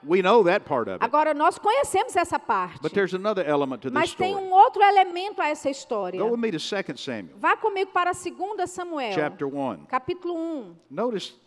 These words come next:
Speaker 1: something else that takes place.
Speaker 2: Note algo aqui que acontece.
Speaker 1: Second Samuel chapter one
Speaker 2: Segunda Samuel, capítulo um,
Speaker 1: tells about the death of Saul and his son Jonathan.
Speaker 2: nos fala da morte de Saul e do seu filho Jonatas.
Speaker 1: And now David has been,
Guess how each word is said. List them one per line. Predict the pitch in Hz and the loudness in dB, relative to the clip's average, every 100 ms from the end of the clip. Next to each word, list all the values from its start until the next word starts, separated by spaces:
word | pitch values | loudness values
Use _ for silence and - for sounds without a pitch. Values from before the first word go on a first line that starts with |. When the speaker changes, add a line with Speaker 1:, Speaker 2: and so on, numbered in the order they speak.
| _ | _
Speaker 1:
something | - 185 - 135 | -16 -14 -8 -4
else | 131 113 | -4 -4
that | 101 - | -12 -8
takes | 247 | -6
place. | 311 392 | 0 2
Speaker 2:
Note | 466 - | 2 0
algo | 339 349 392 330 | 0 2 2 0
aqui | 311 - 349 | -4 -4 -6
que | 349 | -4
acontece. | 302 311 311 311 302 240 - - 165 175 _ _ _ _ _ _ - | -6 -6 -8 -6 -4 -6 -8 -16 -18 -18 _ _ _ _ _ _ -10
Speaker 1:
Second | 143 147 147 | -6 -6 -6
Samuel | 160 151 147 | -6 -4 -6
chapter | 135 165 143 143 | -4 -6 -4 -8
one | 135 135 135 | -6 -4 -2
Speaker 2:
Segunda | 285 285 370 370 | -2 -2 -2 -2
Samuel, | 370 381 349 320 320 | -2 -4 -4 -2 -2
capítulo | 349 302 311 302 330 | 0 -4 -4 -8 -6
um, | 294 269 277 | -6 -6 -4
Speaker 1:
tells | 160 156 | -4 -4
about | 156 151 151 - | -4 -4 -4 -4
the | |
death | 135 139 147 | -2 -2 -2
of | 135 | -6
Saul | - 151 151 160 | -4 -2 0 -2
and | 160 | -4
his | 143 | -6
son | - 160 160 | -8 -8 -8
Jonathan. | 147 156 131 233 | -6 -6 -6 -6
Speaker 2:
nos | 269 359 - | -4 -4 -2
fala | 349 370 370 | 2 4 2
da | 320 339 | 2 0
morte | 320 311 370 440 - 370 | 0 4 6 6 4 -4
de | 359 | -4
Saul | - 320 294 330 | -2 -2 0 -2
e | 359 | -4
do | 359 | -6
seu | 359 359 | -4 -4
filho | 370 - 339 381 | -4 -6 -4 -2
Jonatas. | 302 339 381 330 - 190 165 | -2 -2 -2 -6 -10 -10 -8
Speaker 1:
And | 123 | -2
now | 139 | -2
David | 135 151 185 165 101 | 2 4 6 4 0
has | 107 123 | -4 -8
been, | 120 135 | -6 -10